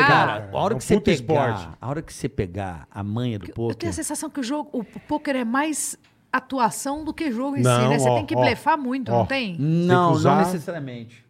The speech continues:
Speaker 1: Você tem que usar a cabeça.
Speaker 2: Posso falar por que que eu, eu gosto do pôquer?
Speaker 3: Hum.
Speaker 2: E pra, importante pra tua vida, eu acho. Ele é um jogo que você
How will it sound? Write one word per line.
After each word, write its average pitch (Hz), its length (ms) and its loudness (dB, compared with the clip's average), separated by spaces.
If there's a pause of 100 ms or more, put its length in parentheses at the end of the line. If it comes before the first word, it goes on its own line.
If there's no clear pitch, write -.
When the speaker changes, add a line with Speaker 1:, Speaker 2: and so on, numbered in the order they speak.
Speaker 1:
Você - 120 -20
tem 131 120 -4
que 131 80 -12
usar 123 180 -2
a 131 40 -4
cabeça. 131 580 -6
Speaker 2:
Posso 160 200 -4
falar 151 160 2
por 127 120 -4
que 139 140 -6
que - 100 -8
eu, 117 220 -2
eu 107 100 -2
gosto 107 240 -2
do 98 80 -6
pôquer? 95 540 -8
Speaker 3:
Hum. 196 340 -12 (140)
Speaker 2:
E 101 200 -14
pra, 117 280 -10
importante 110 560 -8
pra 104 140 -8
tua 101 220 -8
vida, 104 280 -6
eu 98 80 -8
acho. 110 380 -8 (560)
Ele 120 120 -4
é 127 40 -2
um 117 120 -6
jogo 101 540 -8 (340)
que - 140 -8
você 117 1040 -2